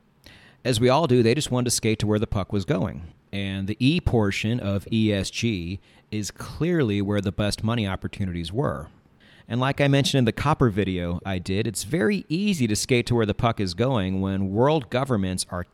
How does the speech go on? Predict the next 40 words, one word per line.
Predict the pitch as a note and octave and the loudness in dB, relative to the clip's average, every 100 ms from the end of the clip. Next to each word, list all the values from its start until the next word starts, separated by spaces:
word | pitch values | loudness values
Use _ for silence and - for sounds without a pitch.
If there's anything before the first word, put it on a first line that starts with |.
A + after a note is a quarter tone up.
| _ - | _ -6
not | E3+ | -2
only | G#3+ D#3 | 0 0
telling | - D#3 F#3 A#2 | 0 0 0 2
you, | G2 | 0
but | F#2+ G#2+ | 0 0
also | A#2 D#3 - C3+ | 2 2 4 2
putting | - C3 G#2+ | 4 2 2
money | G2 C3+ G3 | 0 0 2
behind | A2+ F#2 F2 E2+ F2+ - _ - - | 2 0 -2 -4 -6 -8 _ -12 -6
and | F#2 G2 | -2 0
mandating | C3+ F#3+ F3+ G#2 F2 E2+ G2 G#2+ _ - - _ - | 0 0 2 2 0 -2 -4 -8 _ -20 -20 _ -4
these | B2 A2 B2 | 0 2 4
E | B2 | 4
S | A2+ | 2
G | - C3 | 2 2
initiatives. | A#2 D3 G#2 D#2 A1+ - - _ _ _ _ _ | 4 2 0 -4 -4 -6 -6 _ _ _ _ _
You | F2+ | -6
know, | G2+ | 0
do | |
you | A2 | 4
want | A#2 | 4
to | G#2+ | 4
be | |
the | G#2+ F#2 | 4 2
one | F#2+ G#2+ A2 A#2+ | 2 2 2 0
fund | - A2 A2 B2+ | 0 0 2 0
still | - A2+ G#2 | 0 0 0
stuck | - G#2+ | 0 0
in | G#2 | 0
fossil | A2 G2+ - G2+ | 0 0 -2 -4
fuels | G#2+ G2 C3+ G2+ | -2 -2 -2 -2
while | F2+ F#2 G2+ | -2 -4 -6
your | F#2+ | -4
entire | F#2+ - G2 G2 | -4 -2 -2 -2
competition | G#2 G2+ G2 G#2+ - | -2 -2 2 2 2
is | G#2 | 0
going | F#2+ G#2 G2+ | 2 2 2
the | |
other | F#2+ F#2+ | 2 0
way? | G2 C3+ | 0 0